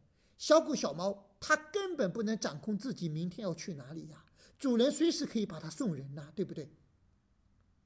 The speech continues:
甚至有的主人把它卖掉了，对不对？小猫今天还在这里啊，有一个猫窝，或者在这里吃，吃着，在这里生活，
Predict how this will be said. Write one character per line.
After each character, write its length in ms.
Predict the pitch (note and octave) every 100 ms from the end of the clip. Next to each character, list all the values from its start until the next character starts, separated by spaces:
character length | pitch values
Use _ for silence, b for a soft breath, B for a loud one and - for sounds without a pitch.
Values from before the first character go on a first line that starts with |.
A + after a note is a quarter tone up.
| _ -
甚 240 | F#4+ D#4
至 100 | A3+
有 120 | F#3+
的 120 | F#3+
主 160 | - F3+
人 100 | E3+
把 140 | D3+
它 100 | D#3
卖 220 | A3 C#4+ F3
掉 180 | D#3
了， 100 | C3
对 120 | C#3 F3
不 80 |
对？ 160 | D#3 C#3 - _ _ _ _ _ _ _ _ _ - b b b
小 160 | - G#3+
猫 160 | C#4
今 200 | C#4+ E4
天 140 | C4+ D4+
还 180 | -
在 180 | D3+ F3
这 120 | E3+ G3+
里 320 | E3+ E3+ - -
啊， 240 | G#3 F3+ B B
有 140 | F#3
一 40 |
个 200 | F#3+ G#3+
猫 160 | F3+ G#3
窝， 320 | G#3+ A3 G#3+
或 140 | A#3 G3
者 100 | F#3
在 160 | G#3+
这 140 | G3+ G3
里 160 | D#3
吃， 200 | D#3 G#3+ E3+ - b
吃 240 | - - A3
着， 160 | G#3
在 140 | G3 A3
这 100 | F#3+
里 120 | D3+
生 260 | - F#3+ F3+
活， 160 | D3